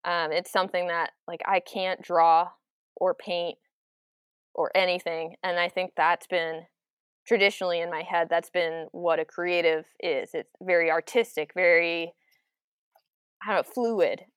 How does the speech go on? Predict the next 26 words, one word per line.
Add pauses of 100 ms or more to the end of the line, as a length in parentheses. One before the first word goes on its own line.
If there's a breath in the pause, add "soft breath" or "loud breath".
And
that's
something
that
I'm
not. (680)
But
with
photography,
I've
been
able (100)
to
find (320)
that
channel
where, (760)
like,
I'm
not
claiming
to
be
good,
but
I'm,